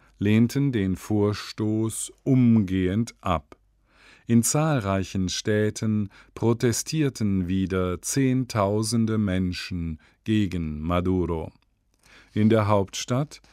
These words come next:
gingen schwer bewaffnete Sondereinheiten mit Tränengas gegen Demonstranten vor. In einigen Vierteln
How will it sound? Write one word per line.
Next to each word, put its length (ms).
gingen 380
schwer 580
bewaffnete 920
Sondereinheiten 1600
mit 380
Tränengas 1120
gegen 580
Demonstranten 1160
vor. 420
In 180
einigen 640
Vierteln 880